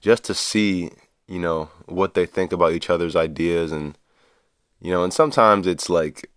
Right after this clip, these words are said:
they're kinda just being challenged and throwing ins-, insults, but sometimes they have accurate criticisms.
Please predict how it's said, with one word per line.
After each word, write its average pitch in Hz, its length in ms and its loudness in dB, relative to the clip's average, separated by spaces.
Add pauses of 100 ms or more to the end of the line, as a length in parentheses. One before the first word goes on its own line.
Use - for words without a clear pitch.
(180)
they're 98 120 -2
kinda 92 260 2
just 82 160 -6
being 85 180 -2
challenged 85 360 4
and 82 100 -10
throwing 85 220 0
ins-, 78 140 -10
insults, 85 420 0
but - 120 -8
sometimes 147 360 2
they 131 80 2
have 120 200 0
accurate 98 380 0
criticisms. 82 560 -6